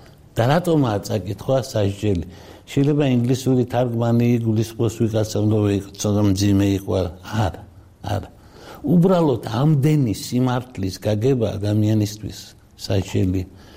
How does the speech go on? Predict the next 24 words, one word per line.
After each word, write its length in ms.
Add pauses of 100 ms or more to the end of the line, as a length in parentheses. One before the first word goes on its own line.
ჩვენ 280
ცხოვრობდით 720
ბედნიერად, 640
სანამ 460
დოსტოევსკი 680
მოვიდოდა. 600 (500)
ჩვენ 220
გვეგონა, 600
რომ 340
რაღაცეები, 800 (460)
ა, 340
ცუდიც 460
ხდებოდა, 680
მაგრამ 400
ჩვენ 240
არ 140
გვეგონა, 420
რომ 160
ამ 140
ცუდის 400
შემოქმედი 540
ჩვენ 260
თვითონ 420
ვიყავით. 460